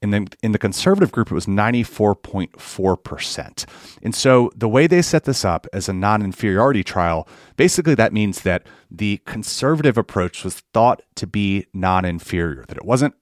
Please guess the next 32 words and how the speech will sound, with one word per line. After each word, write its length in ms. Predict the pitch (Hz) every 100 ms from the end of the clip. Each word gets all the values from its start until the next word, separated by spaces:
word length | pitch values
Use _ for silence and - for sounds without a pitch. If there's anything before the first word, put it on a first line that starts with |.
| _
quite 440 | - - 135 143 180
as 200 | 208 135
good, 520 | 113 123 85 87 127 -
the 80 | -
success 460 | 104 - - 131 -
rate 140 | 120
wasn't 280 | 110 113 95 _ _
quite 340 | - - 139 151
as 160 | 135
high 640 | - - 165 160 85 85 98 _
as 120 | 98 95
the 80 |
intervention 420 | 90 87 113 - 90
group, 400 | - 78 - - - - _
yet 280 | 113 110 - _ _ _ _ _ _ _ _ _ _
the 120 | 101
math 340 | 107 117 143
holds 400 | - - 139 113
up, 300 | 180 143 101
and 160 | - 110
that 240 | 107 - - _ _ _
watching 440 | 85 98 127 - 143
these 160 | 131
patients, 420 | - 107 - 101
observing 340 | 87 82 95 95
these 140 | 90
patients 460 | - 87 - 80 -
is 100 | 98
a 60 | 90
non-inferior, 960 | 85 98 101 101 - 92 - 90 78
it's 120 | 73
an 100 | -